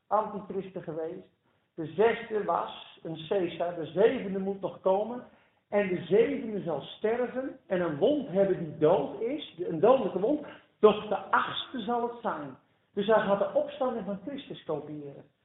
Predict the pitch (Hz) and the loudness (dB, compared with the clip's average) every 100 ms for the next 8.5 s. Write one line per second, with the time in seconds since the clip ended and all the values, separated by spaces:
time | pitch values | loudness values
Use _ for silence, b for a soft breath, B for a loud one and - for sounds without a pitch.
0 | _ - 202 392 330 277 262 220 196 294 | _ 0 2 2 0 0 0 2 2 0
1 | 226 247 294 294 233 196 180 175 - 214 | 0 2 0 0 2 2 2 -2 0 2
2 | 202 220 202 151 135 185 294 - 247 196 | 2 0 -2 0 2 4 4 2 2 0
3 | - - - 175 214 180 180 175 180 226 | 0 -8 -8 2 2 4 6 8 8 8
4 | 277 226 220 247 381 - 202 202 226 - | 6 -4 0 0 -2 4 4 4 0 2
5 | 262 285 440 - - _ _ _ _ - | 2 2 0 -4 -16 _ _ _ _ 0
6 | 208 262 254 233 196 165 160 277 - _ | 4 6 6 4 4 2 2 0 -8 _
7 | _ _ _ - 202 - 240 - - 220 | _ _ _ -10 -10 -4 -4 -4 -4 -2
8 | 196 156 143 143 135 | -2 -2 -2 -2 -4